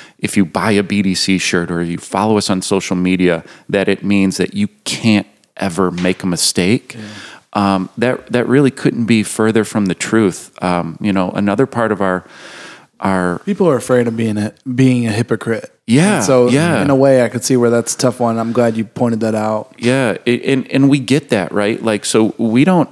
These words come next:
Speaker 1: we don't shame or judge anyone, uh, because they had a rough night with the bottle last night. Like, we'll be the first one, uh, to put our arm around you and say, "Hey, man, like, today is a new day. Tomorrow's a new day. Like,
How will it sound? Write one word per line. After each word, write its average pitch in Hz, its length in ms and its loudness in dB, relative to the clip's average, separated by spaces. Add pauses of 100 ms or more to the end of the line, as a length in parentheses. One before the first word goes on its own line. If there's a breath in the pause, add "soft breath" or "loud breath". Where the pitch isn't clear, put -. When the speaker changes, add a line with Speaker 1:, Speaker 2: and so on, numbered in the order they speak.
Speaker 1:
we 120 120 4
don't 135 240 0
shame 117 640 4
or 104 160 0
judge 95 580 -2 (120)
anyone, 92 720 0 (320 loud breath)
uh, 90 460 -2 (100)
because 101 320 -2
they 92 100 0
had 87 180 -6
a 90 60 -2
rough 82 320 -2
night 87 340 -2
with 101 140 0
the 85 60 -2
bottle 85 360 -2
last 82 320 -2
night. 82 260 -4 (360 loud breath)
Like, - 260 -4 (240)
we'll 117 320 2
be 127 140 2
the 95 100 0
first 107 380 0
one, 101 360 2 (560 loud breath)
uh, 92 360 0
to - 180 -8
put 101 200 -2
our 92 100 0
arm 90 260 0
around 104 300 0
you 113 140 4
and 92 140 -2
say, 95 160 0
"Hey, 98 140 -2
man, 87 400 -2
like, - 280 -6 (200)
today 92 280 2
is 104 120 2
a 117 60 0
new 107 160 2
day. 87 340 0 (160)
Tomorrow's 95 640 0
a 110 60 0
new 101 180 2
day. 85 300 -2
Like, 85 280 -6